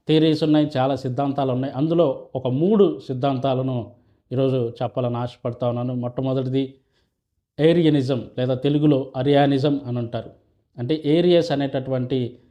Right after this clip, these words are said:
అలెగ్జాండ్రియన్ ప్రెస్బిటర్ అంటే అలెగ్జాండ్రియా అనే ప్రాంతానికి చెందినటువంటి ఒక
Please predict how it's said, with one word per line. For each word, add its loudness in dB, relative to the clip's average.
అలెగ్జాండ్రియన్ 2
ప్రెస్బిటర్ 0
అంటే -4
అలెగ్జాండ్రియా 0
అనే -2
ప్రాంతానికి -4
చెందినటువంటి -4
ఒక -6